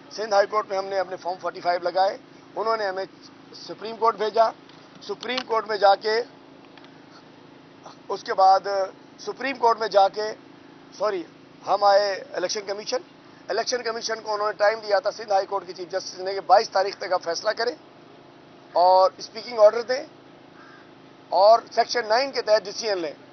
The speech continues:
यहाँ आके तीनों इन्होंने रद्द कर दिए, ना section nine के तहत decision लिया, बाईस तारीख की जगह तेईस को फैसला किया और short order देके सारी दरखास्तें हमारी फा-, फारिग कर दी सिंध की और overall पाकिस्तान की भी।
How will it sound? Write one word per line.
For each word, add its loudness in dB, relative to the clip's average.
यहाँ 4
आके 2
तीनों -4
इन्होंने -2
रद्द 0
कर -4
दिए, -8
ना 0
section -4
nine -2
के -12
तहत -2
decision -8
लिया, -2
बाईस 6
तारीख 0
की -12
जगह -2
तेईस -8
को -8
फैसला -2
किया -4
और 0
short 2
order 2
देके -6
सारी 0
दरखास्तें 0
हमारी -2
फा-, -4
फारिग 2
कर -4
दी -10
सिंध -6
की -20
और 6
overall 4
पाकिस्तान -2
की -14
भी। -18